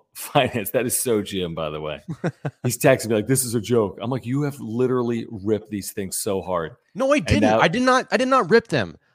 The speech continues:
Speaker 2: I said they were, they were fine. They were okay. I did not say they were crap.
Speaker 1: Can
Speaker 2: Even though
Speaker 1: someone please
Speaker 2: beforehand,
Speaker 1: help me?
Speaker 2: I, I said, "No, stop it." I said,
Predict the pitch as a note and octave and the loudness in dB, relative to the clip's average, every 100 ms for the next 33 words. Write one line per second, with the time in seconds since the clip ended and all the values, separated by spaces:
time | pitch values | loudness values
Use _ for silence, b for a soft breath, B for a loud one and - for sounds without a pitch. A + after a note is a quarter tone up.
0 | _ D#3 F#3 G#3 E3+ G3+ F#3 - C#3+ E3+ | _ 0 0 0 2 2 2 -2 -4 -2
1 | E3 C3 D3+ A#2+ D#2 D#2 C3+ C#3+ - C3 | 0 -2 -2 -4 -4 -6 -2 -2 -2 -2
2 | C#3 - A#2+ E2+ F#2+ C3 D3 D3+ D3+ D3+ | -2 -2 -4 -4 -4 -4 -2 -2 -2 -2
3 | C3 - - A#2 F#2+ G#2 - _ _ _ | -2 -6 -4 -2 0 -2 -10 _ _ _
4 | _ _ _ _ - E3 E3 E3 D3+ G#2 | _ _ _ _ -6 -2 0 0 0 0
5 | F3 D#3+ C#3+ D#2+ D#2+ _ _ _ C3 - | 2 2 0 -4 -10 _ _ _ -6 -6
6 | - - C#3+ B2+ F2+ _ _ _ - - | -8 -8 -4 -4 -4 _ _ _ -8 -2
7 | G#2 F#2 D#2+ _ _ _ A#2 C3+ - B2+ | -2 -2 -10 _ _ _ -6 -4 -2 -4
8 | A#2 | -4